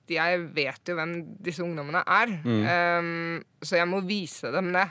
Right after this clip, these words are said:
Speaker 1: at jeg vet nøyaktig hvem de er.
Speaker 2: Ja.
Speaker 1: Så de må kunne identifisere seg med alle karakterene, og det er det absolutt viktigste.
Speaker 2: Men en av mine mange kilder fortalte at, eh, realisme, eh, var ganske langt ned på prioriteringslista di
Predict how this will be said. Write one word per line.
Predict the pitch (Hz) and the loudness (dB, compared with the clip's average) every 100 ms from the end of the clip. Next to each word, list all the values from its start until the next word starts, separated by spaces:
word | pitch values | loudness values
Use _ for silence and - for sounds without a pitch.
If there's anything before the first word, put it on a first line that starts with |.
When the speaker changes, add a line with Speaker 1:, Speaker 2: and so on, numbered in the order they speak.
| - | -2
Speaker 1:
at | 185 180 | 0 4
jeg | 170 | 4
vet | 156 - | 2 0
nøyaktig | 185 180 147 - - 170 175 | 0 0 -2 -10 -6 -4 -2
hvem | 156 143 139 151 | -2 -2 -2 0
de | 175 | 4
er. | 151 247 269 - | 6 4 2 -4
Speaker 2:
Ja. | - 110 90 | -2 -2 -2
Speaker 1:
Så | - 180 | -6 -4
de | 180 208 | 0 2
må | 202 208 - _ | 4 4 0 _
kunne | _ - 214 160 | _ -2 0 0
identifisere | 151 147 165 165 180 170 139 123 | -2 -4 -6 -6 -2 0 0 0
seg | 165 165 | 0 0
med | 165 151 | 0 0
alle | 160 143 | 0 0
karakterene, | 151 151 143 143 180 | -2 -2 0 2 2
og | 170 165 | 2 2
det | |
er | 156 | 2
det | 147 | 2
absolutt | - - - - 151 143 - | -4 -10 -12 -8 -8 -10 -8
viktigste. | 156 - - - - 143 - - - | -6 -6 -8 -10 -2 -2 -2 -4 2
Speaker 2:
Men | 185 180 | 4 6
en | 156 135 135 | 6 6 6
av | 147 | 6
mine | 127 113 123 123 123 | 6 6 6 4 6
mange | 127 113 104 | 4 4 2
kilder | 117 135 107 104 180 | 0 0 0 2 0
fortalte | - - - 113 98 92 - - | 0 -8 -2 2 2 2 2 2
at, | - 127 - | 2 0 4
eh, | 135 127 - 120 | 6 6 4 2
realisme, | 117 123 113 - - - 165 170 120 - | 4 2 0 -6 -6 -2 0 -2 -4 0
eh, | 113 | 2
var | 110 120 | 4 2
ganske | 120 123 104 | 2 -2 0
langt | 104 107 - | 0 0 0
ned | 104 92 | 0 0
på | - 101 | 2 0
prioriteringslista | 98 104 104 - 90 90 - - 101 | 2 0 0 0 -2 -2 -8 -2 2
di | 110 | 2